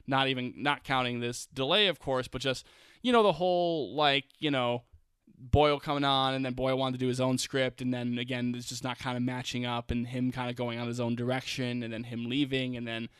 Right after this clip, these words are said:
you know, Fukunaga coming in and kinda going back to the original script and still kinda going into, like, you know, through Barbara and Wilson's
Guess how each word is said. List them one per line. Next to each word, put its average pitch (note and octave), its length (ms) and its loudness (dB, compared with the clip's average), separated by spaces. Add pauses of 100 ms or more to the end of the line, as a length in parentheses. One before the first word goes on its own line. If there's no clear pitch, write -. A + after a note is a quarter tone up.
(300)
you B2 140 -4
know, G#2+ 240 -4
Fukunaga B2 440 -2
coming B2 300 0
in B2 280 -4
and A2+ 140 -6
kinda A#2 220 -8
going A#2+ 160 -6
back A2+ 140 -6
to - 80 -20
the A2+ 120 -8
original A#2 320 -6
script A#2 300 -6
and A#2 100 -6
still A#2 200 -4
kinda A2 220 -8
going A2+ 340 -2
into, A#2 280 -4
like, G#2+ 200 -8 (880)
you C3+ 100 0
know, G2+ 160 -4 (380)
through C3+ 300 4
Barbara B2+ 600 4
and A2+ 300 -6 (320)
Wilson's B2 720 2